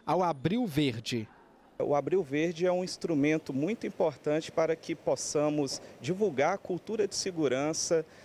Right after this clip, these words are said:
Speaker 2: na sociedade, já iniciando aqui no ambiente educacional. A gente sabe que o, os ambientes profissionais necessitam de mão de obra qualificada, treinada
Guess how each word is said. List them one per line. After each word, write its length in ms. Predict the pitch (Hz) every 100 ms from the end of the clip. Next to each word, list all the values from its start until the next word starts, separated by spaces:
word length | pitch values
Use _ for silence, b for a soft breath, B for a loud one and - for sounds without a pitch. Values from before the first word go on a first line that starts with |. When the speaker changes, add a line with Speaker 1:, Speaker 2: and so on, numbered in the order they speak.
| -
Speaker 2:
na 120 | 208
sociedade, 840 | - 226 254 226 156 127 104 104 -
já 240 | 180 190
iniciando 640 | 208 196 - 165 160 185 175
aqui 180 | -
no 140 | 175 175
ambiente 640 | 160 139 135 156 151 -
educacional. 1080 | 156 147 135 139 - - - 156 120 107 95 B B B B -
A 60 |
gente 380 | 107 131 151 -
sabe 480 | - 151 147 156 156
que 340 | - 151 143 B B -
o, 240 | 120 117 120
os 140 | 113
ambientes 420 | 143 139 143 - -
profissionais 720 | 151 - - 135 123 135 135
necessitam 720 | 147 - 143 - 185 - 170
de 160 | 143 135
mão 240 | 131 131
de 100 | 123
obra 360 | 120 113 110 113
qualificada, 840 | 143 139 - - 151 147 143 117
treinada 880 | - - 127 117 123 143 143 135